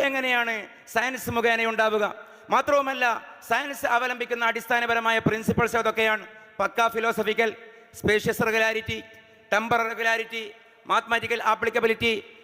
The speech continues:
ഫാൾസിഫൈ എബിലിറ്റി, ഇതൊക്കെ ഫിലോസഫിക്കൽ അല്ലേ? ഒരു നാട്ടിൽ അല്ലെങ്കിൽ ഒരു പ്രദേശത്ത് ഒരു കാര്യം നടന്നാൽ എല്ലാ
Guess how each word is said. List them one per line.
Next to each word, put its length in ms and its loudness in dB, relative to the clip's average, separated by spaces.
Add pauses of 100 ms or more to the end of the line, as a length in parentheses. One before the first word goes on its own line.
(140)
ഫാൾസിഫൈ 500 2 (120)
എബിലിറ്റി, 340 0 (140)
ഇതൊക്കെ 260 2
ഫിലോസഫിക്കൽ 560 2
അല്ലേ? 160 0 (1040)
ഒരു 200 4
നാട്ടിൽ 300 0 (100)
അല്ലെങ്കിൽ 300 -4
ഒരു 140 4
പ്രദേശത്ത് 460 0
ഒരു 120 0
കാര്യം 280 0
നടന്നാൽ 340 2 (400)
എല്ലാ 160 2